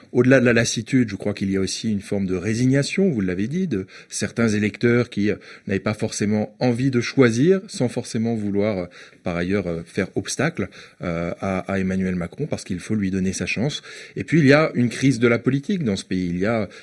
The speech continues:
une, un gap, une, une fracture qui s'est, euh, construite, qui est,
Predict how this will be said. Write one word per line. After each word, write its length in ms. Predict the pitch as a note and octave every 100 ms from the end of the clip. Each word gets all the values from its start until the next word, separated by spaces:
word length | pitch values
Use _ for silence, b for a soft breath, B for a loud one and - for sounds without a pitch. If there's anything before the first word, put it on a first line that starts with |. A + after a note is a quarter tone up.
| -
une, 260 | G2+ G2 F#2
un 140 | F#2
gap, 260 | F2+ F#2+ - -
une, 260 | F#2 F2+ -
une 140 | G2
fracture 540 | - C3+ - A2 C3 C#3+
qui 100 | G2
s'est, 220 | - A2
euh, 80 | F#2
construite, 500 | - G2 - A2 C3+
qui 240 | - F#2+
est, 100 | F2